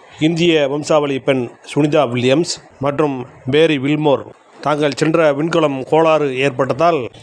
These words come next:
விண்வெளியிலேயே ஒன்பது மாத காலம் தங்கியிருக்க வேண்டிய சூழல் ஏற்பட்டது. அவர்கள் மீண்டும் பூமிக்கு திரும்புவார்களா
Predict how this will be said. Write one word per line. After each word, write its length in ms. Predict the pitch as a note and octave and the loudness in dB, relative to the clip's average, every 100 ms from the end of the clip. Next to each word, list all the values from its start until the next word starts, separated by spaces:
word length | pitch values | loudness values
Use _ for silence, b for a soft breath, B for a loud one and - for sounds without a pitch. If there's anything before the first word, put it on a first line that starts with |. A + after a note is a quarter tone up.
| B B - | B B -6
விண்வெளியிலேயே 760 | B2+ E3 E3+ D#3+ D3+ D3 C3 D3 D#3+ | -2 0 2 2 2 2 0 0 0
ஒன்பது 320 | C#3 E3 E3 | 0 2 2
மாத 200 | D#3 D3 | 2 2
காலம் 320 | C#3 D3+ C#3 B2+ B2 B B | 2 2 0 -4 -10 B B
தங்கியிருக்க 480 | C#3 D#3 D#3+ D#3 C#3+ | -4 -2 -2 -2 2
வேண்டிய 240 | D3 C#3 B2+ | 2 2 0
சூழல் 360 | - D#3 C3+ A#2+ | 2 2 2 -2
ஏற்பட்டது. 580 | C#3 C#3 C#3 B2 B2+ C3 D3+ E3+ - - - | -2 -2 -2 0 2 2 0 -6 -14 -16 -4
அவர்கள் 380 | B2+ C#3+ C#3+ C3+ | -2 0 -2 -2
மீண்டும் 360 | D3+ E3 E3 | -2 0 0
பூமிக்கு 380 | C#3+ E3+ E3 E3+ D#3 | 2 2 2 0 0
திரும்புவார்களா 640 | D3+ E3 E3+ E3+ D#3+ E3+ | 2 2 2 2 2 2